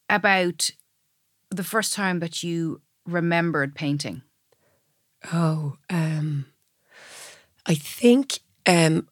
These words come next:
Speaker 2: my mum, because it, like, I was so hyper,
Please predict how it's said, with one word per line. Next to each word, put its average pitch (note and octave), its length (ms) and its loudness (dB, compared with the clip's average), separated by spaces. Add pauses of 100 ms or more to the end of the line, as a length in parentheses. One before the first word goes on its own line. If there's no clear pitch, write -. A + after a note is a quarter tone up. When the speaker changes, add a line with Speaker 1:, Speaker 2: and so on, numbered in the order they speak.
(160)
Speaker 2:
my F3 240 2
mum, F#3 600 2
because - 640 -2 (340)
it, E3 160 2 (360)
like, D#3+ 420 -2
I C#3+ 100 2
was E3+ 140 -2
so D3+ 420 2
hyper, D3+ 680 -2